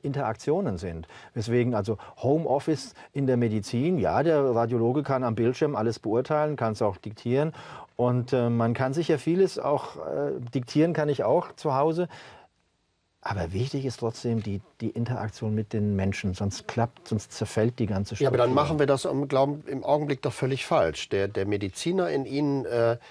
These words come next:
Speaker 2: der sagt, wissenschaftlich untersuche ich das Phänomen an dem, äh, Bild, äh, was ich bekommen habe aus der Radiologie. Aber wenn ich den Menschen nicht gesehen habe, weiß ich ja gar nicht, was dahinter steckt.
Speaker 1: So ist das.
Speaker 2: Also da kann irgendein Phänomen,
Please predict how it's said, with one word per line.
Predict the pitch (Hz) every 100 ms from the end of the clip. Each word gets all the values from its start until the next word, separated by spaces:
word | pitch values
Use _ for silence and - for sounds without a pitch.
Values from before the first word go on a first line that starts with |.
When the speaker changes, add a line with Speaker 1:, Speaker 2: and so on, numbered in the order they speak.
| - - -
Speaker 2:
der | 104
sagt, | 104 135 -
wissenschaftlich | 135 143 160 147 131 - 139 127 - -
untersuche | 127 127 127 139
ich | 120
das | 120
Phänomen | - 131 123 123 120
an | 123
dem, | 127 110 113 - - - -
äh, | - 120 104 -
Bild, | 113 139 190 - - -
äh, | 127 113 117
was | 113 113
ich | -
bekommen | 123 127 117 120
habe | 113 117 120
aus | 110 113
der | 110
Radiologie. | 107 110 104 104 95 104 175 214 - - - - -
Aber | - 117 113
wenn | 135
ich | 135 -
den | 113
Menschen | 120 131 -
nicht | 117 -
gesehen | 107 110 143 156
habe, | 107 101 110 135
weiß | 120 135
ich | 123
ja | 131
gar | 117 131
nicht, | 120
was | 123 117
dahinter | 120 110 - - 135 156 95
steckt. | - 76 -
Speaker 1:
So |
ist | 95 -
das. | 92
Speaker 2:
Also | 110 107
da | 107
kann | - 127 147
irgendein | 135 131 120
Phänomen, | 104 131 117 110 113 156 190